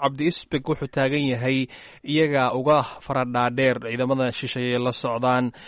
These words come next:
dadkana markaasi isdhexgalkoodu ay, ay wanaagsanaanaysaa markay u tagaan tuulooyinka laga saaro Al-Shabaab.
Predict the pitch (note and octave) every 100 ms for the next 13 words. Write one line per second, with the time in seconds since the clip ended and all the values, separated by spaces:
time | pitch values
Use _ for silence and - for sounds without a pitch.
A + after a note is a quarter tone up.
0 | - - D3 - B2+ A#2+ B2+ B2+ A#2+ A2+
1 | - C3 B2 - C#3+ - D#3+ C3+ C3+ C3
2 | B2+ B2 B2+ A#2 - - - _ - C3
3 | C#3 C3+ - D3 D#3+ C#3+ C3 C#3+ - D3
4 | - C#3+ B2+ C3+ D3 C#3+ B2+ C3 B2+ A#2+
5 | A2+ C3+ A2+